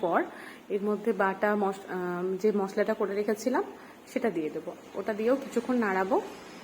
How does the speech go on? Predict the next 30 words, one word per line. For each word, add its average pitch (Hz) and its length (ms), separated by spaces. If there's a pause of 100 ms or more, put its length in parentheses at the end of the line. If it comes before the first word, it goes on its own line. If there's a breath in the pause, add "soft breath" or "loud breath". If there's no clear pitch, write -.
মানে 190 360
একটু 220 180
মশলাটা 214 380
একটু - 280
ভাজা 214 240
ভাজা 226 280
হবে। 208 260 (2500 loud breath)
তারপর 233 240
তোমরা 262 260
বলো 175 240 (400)
যে 214 220
তোমরা 190 260
কি 220 160
কখনো 240 280
এইভাবে 233 300
রান্না 233 280
করেছো 254 480
রসুন 214 220
ছাড়া 214 280
চিকেন? 220 360 (640 loud breath)
থাক-, 208 160 (360)
তোমরা 208 220
যদি 247 400 (380)
এইভাবে 214 340
রান্না 233 280
করেছো 226 400
বা 214 180
যেভাবেই 214 480
রান্না 220 340
করেছো, 220 460